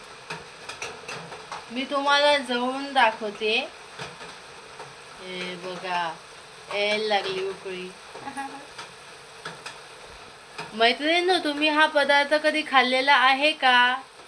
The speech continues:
तुम्ही जर हा पदार्थ खाल्ला असेल तर, अ, या पदार्थाचं नाव नक्की सुचवा. कमेंट्समध्ये मला नक्की सांगा, हा ख-, पदार्थ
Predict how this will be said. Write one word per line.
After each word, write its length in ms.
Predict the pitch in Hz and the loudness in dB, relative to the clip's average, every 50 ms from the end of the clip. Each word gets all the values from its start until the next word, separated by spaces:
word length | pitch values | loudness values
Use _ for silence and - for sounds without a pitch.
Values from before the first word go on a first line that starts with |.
| - - - - - - - - - | -18 -18 -18 -18 -16 -16 -18 -18 -16
तुम्ही 340 | - - 269 277 277 294 302 | -18 -18 -16 -14 -12 -12 -8
जर 180 | 294 320 330 320 | 0 2 4 4
हा 180 | 285 302 311 | 6 6 6
पदार्थ 500 | 320 320 302 285 247 285 277 285 277 294 302 294 294 | 4 4 2 -2 0 0 0 0 0 0 -2 -2 0
खाल्ला 320 | 277 269 262 269 269 285 | 2 2 2 2 2 2
असेल 460 | 285 285 285 285 294 294 294 294 - | 2 2 2 0 -4 -6 -8 -4 -2
तर, 240 | - 294 294 294 285 | 0 2 2 2 2
अ, 280 | 277 269 262 247 233 226 | 4 4 4 4 4 2
या 280 | 226 240 240 240 247 | 2 0 0 0 0
पदार्थाचं 720 | 254 254 262 254 247 254 254 254 254 269 269 262 269 285 277 | 0 0 -2 -2 0 2 2 2 2 0 -2 -2 -4 -6 -4
नाव 320 | 277 269 262 262 269 277 | 0 2 2 4 2 0
नक्की 400 | 277 269 262 254 - - 277 294 | -4 -8 -8 -10 -10 -10 -10 -10
सुचवा. 600 | 285 - - 247 - - - 240 240 233 214 175 - - - - - - - - - | -8 -10 -12 -14 -14 -12 -8 -2 2 2 2 2 0 -4 -10 -18 -20 -20 -18 -8 -6
कमेंट्समध्ये 580 | 240 240 247 254 254 247 - 254 254 247 254 262 | -4 -4 -4 -6 -8 -10 -12 -14 -8 -6 -6 -4
मला 240 | 262 254 254 262 | -4 -4 -4 -4
नक्की 340 | 269 262 262 262 - - 277 | -4 -4 -8 -10 -10 -12 -12
सांगा, 400 | 254 - 269 247 226 220 214 202 | -6 -4 -2 -2 -2 -2 -2 -2
हा 180 | 196 196 208 220 | 0 0 0 0
ख-, 300 | 214 - - - - - | -2 -4 -12 -18 -12 -8
पदार्थ 340 | 226 220 220 220 226 220 | -6 -4 -4 -4 -4 -4